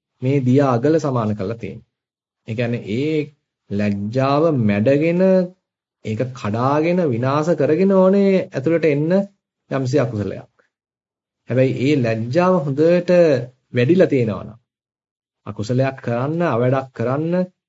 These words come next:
කාය දුෂ්චරිතයක් කරන්න, වචී දුෂ්චරිතයක් කරන්න, මනෝ දුෂ්චරිතයක් කරන්න බැරි වෙන්න තමා තුළ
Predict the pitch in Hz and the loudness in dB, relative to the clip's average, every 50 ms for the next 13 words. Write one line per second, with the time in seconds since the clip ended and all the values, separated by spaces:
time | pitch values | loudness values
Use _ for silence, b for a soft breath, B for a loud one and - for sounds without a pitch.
0 | _ _ _ _ _ _ _ _ _ _ _ _ - - 127 127 131 123 120 110 | _ _ _ _ _ _ _ _ _ _ _ _ -8 -2 0 0 0 0 0 -4
1 | 107 - - 139 131 139 135 - 143 135 135 - - 123 127 131 156 170 160 135 | -6 -6 -6 -4 -4 -2 -2 -2 -2 -2 -2 -4 -6 -4 -4 -2 -2 -2 -2 -2
2 | 117 123 135 135 131 127 120 120 - - 131 131 127 127 139 131 131 - - 123 | -2 -2 -4 -4 -2 -4 -6 -6 -6 -6 -6 -6 -4 -4 -4 -6 -6 -6 -6 -4
3 | 120 127 139 151 170 170 151 127 123 123 123 120 120 113 117 - 131 127 127 127 | -4 -4 -4 -4 -4 -4 -2 -2 0 0 0 0 -2 -4 -6 -6 -4 -4 -4 -4
4 | 135 135 131 127 127 - 127 120 123 135 151 175 170 127 110 98 98 117 139 160 | -4 -4 -4 -4 -6 -6 -6 -4 -4 -2 -2 -4 -2 -2 -2 -2 0 2 2 2
5 | 175 160 123 92 69 71 - - - _ _ _ _ _ _ _ _ _ _ _ | 2 2 0 -2 -6 -8 -12 -16 -18 _ _ _ _ _ _ _ _ _ _ _
6 | _ _ _ _ _ _ _ _ _ _ _ _ _ _ _ _ _ 113 107 110 | _ _ _ _ _ _ _ _ _ _ _ _ _ _ _ _ _ -6 -4 -2
7 | 127 139 151 147 - - 139 143 160 | 0 0 -2 -2 0 2 4 6 8